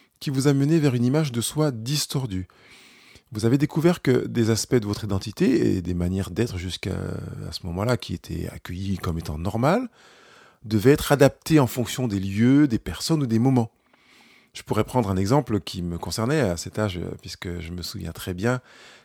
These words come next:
que j'ai même promené tout nu quand je sortais de la salle de bain. Évidemment, je pouvais le, le vivre librement.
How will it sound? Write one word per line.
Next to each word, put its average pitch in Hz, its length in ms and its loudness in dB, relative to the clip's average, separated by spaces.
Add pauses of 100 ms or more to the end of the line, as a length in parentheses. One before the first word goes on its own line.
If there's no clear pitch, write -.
(100)
que 120 100 -2
j'ai 110 140 4
même 147 220 2
promené 139 340 4
tout 165 220 4
nu 165 200 6
quand 123 160 2
je - 80 -4
sortais - 300 -2
de 110 80 -2
la 101 80 0
salle 110 240 0
de 98 80 -4
bain. 87 240 -8 (260)
Évidemment, 98 380 -2
je - 80 -10
pouvais 85 200 -8
le, 78 60 -14 (240)
le 90 200 -12
vivre 87 260 -8
librement. 110 500 2